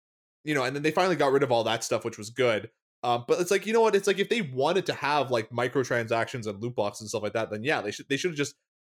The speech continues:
you know, gone free to play sooner. Like, at least with, you know, not that I'm ever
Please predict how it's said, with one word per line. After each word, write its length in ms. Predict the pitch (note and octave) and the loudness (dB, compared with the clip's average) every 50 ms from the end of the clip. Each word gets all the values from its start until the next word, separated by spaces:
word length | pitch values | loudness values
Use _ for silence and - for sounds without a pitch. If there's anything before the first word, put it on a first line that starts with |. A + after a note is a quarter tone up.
| _ _ _ - | _ _ _ -8
you 80 | B2+ A#2+ | -4 -2
know, 160 | G#2 G#2 - _ _ | -2 -4 -4 _ _
gone 360 | - B2 A#2+ B2 B2 B2 A#2+ A2+ | 0 2 2 2 0 -2 -4 -6
free 220 | - - C#3 B2+ | -6 -4 -2 0
to 60 | A#2+ A2+ | 0 0
play 320 | - - A#2+ A#2 A#2 G#2 | 0 0 0 2 2 0
sooner. 540 | - - - - B2 D3 D3 F#2+ D2 C#2 D#2 | -2 -6 -6 -4 -4 -6 -6 -6 -8 -10 -8
Like, 220 | E2+ F2+ F#2+ - | -8 -6 -6 -6
at 80 | G2+ A2+ | -4 -4
least 220 | C#3 D3+ C#3+ - | -4 -4 -4 -4
with, 140 | C3 C3 A#2+ | -6 -6 -6
you 100 | - B2 | -6 -8
know, 160 | A#2 A2 G#2 G2 - - _ _ _ _ | -8 -6 -8 -8 -12 -16 _ _ _ _
not 160 | - F#3 F#3 F3+ | -2 0 0 2
that 80 | E3 | 2
I'm 200 | D#3+ C#3+ C#3 C3+ | 2 2 4 2
ever 440 | C#3 C#3 C3+ C#3 B2+ B2 A#2 A2 - | 2 2 4 4 4 4 4 2 -2